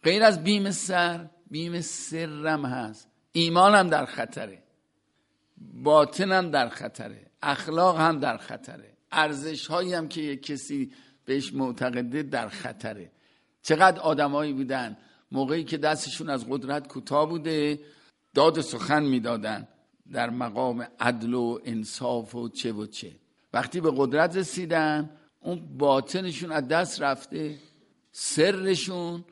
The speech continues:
یعنی باطنشون عوض شده، تباه شده.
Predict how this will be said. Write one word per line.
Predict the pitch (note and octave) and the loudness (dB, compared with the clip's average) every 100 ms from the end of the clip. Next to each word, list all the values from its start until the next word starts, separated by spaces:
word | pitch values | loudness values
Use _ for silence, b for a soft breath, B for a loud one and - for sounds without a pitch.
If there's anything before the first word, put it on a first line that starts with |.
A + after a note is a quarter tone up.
| b b - | b b -6
یعنی | B2 C#3+ D3+ - - | 0 0 0 -6 -8
باطنشون | C3 A#2 - D#3+ E3+ - D#3+ D#3+ D#3+ - - | 0 0 0 -6 -6 -8 -6 -6 -8 -12 -2
عوض | C3 D3 E3+ | 0 0 -2
شده، | - C#3 A#2+ A#2 A2 - | -6 -8 -6 -8 -10 -4
تباه | B2+ B2+ D#3 E3 | -2 2 2 2
شده. | C#3 - A#2+ A#2+ A#2 | -2 -6 -6 -8 -10